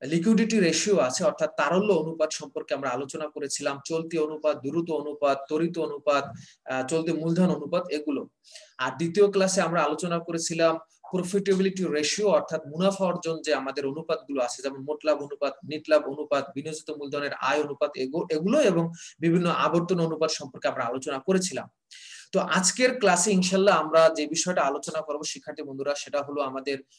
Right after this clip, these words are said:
আহ, capital structure ratio, যেটার আরেকটা নাম হলো তোমার solvency ratio। তোমরা হয়তো জানো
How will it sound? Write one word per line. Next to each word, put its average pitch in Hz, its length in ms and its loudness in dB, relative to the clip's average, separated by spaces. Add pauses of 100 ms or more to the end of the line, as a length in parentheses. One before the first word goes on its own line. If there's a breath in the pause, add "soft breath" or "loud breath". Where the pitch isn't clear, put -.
(260 soft breath)
আহ, 131 320 -2
capital 165 460 2
structure - 520 0
ratio, 175 420 2
যেটার 156 300 4
আরেকটা 165 480 2
নাম 147 220 -2 (140)
হলো 151 200 0
তোমার 143 360 -4
solvency 190 600 2
ratio। 123 440 -6
তোমরা 151 180 -2
হয়তো 156 260 -4
জানো 160 480 -2